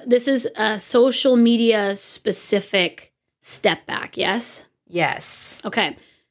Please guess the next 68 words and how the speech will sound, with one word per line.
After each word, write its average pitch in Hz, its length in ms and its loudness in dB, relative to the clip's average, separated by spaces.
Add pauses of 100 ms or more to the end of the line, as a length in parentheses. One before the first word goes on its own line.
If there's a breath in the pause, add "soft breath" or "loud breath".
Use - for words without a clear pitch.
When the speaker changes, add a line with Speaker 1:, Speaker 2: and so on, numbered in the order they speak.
(200)
Speaker 1:
And 226 100 0
I'm 208 80 2
gonna 233 120 2
do 247 80 4
something 262 240 2
similar. 226 600 0 (240)
with 175 120 -16
Speaker 2:
Yeah. 185 480 2
Speaker 1:
I've 220 140 -2
been 226 140 2
talking 240 380 0
about 196 300 0
it. 202 280 2 (280)
Speaker 2:
Do 226 100 -2
you 220 60 2
have 226 100 0
a 220 60 -4
length 214 280 -2
of 180 100 -4
time, 208 280 -2
or - 20 -2
are 180 40 -2
you 165 80 -4
still 170 180 -6
playing 165 300 -6
around 151 240 -4
with 143 160 -10
that? 131 240 -12
Speaker 1:
I'm 294 120 0
still, 349 280 -2
what 285 220 0
are 381 40 4
you 330 160 4
gonna 277 160 2
do? 170 240 -6
'Cause - 180 -4
maybe 240 300 2
I'll, 220 260 0
Speaker 2:
I'm 311 120 0
gonna 415 140 4
Speaker 1:
what, 349 40 2
Speaker 2:
do 339 60 4
Speaker 1:
what 330 80 2
Speaker 2:
an, - 20 4
Speaker 1:
I 285 40 0
will 214 80 0
Speaker 2:
I'm 254 180 -2
Speaker 1:
do. 311 60 0
Speaker 2:
gonna 311 100 0
do 294 120 0
a 269 60 2
month 262 460 0
again, 240 280 0
but 233 200 0
I 240 80 0
wanted 254 320 -4
to 220 80 -10
kinda 214 340 -4
ask 233 340 -4
you 226 280 -4
what 208 160 2
your 339 100 4
Speaker 1:
Oh. 392 140 2
Speaker 2:
thoughts - 280 0
on 190 220 0
were 180 80 2
this. 165 480 0 (160)
Speaker 1:
Oh. 311 240 2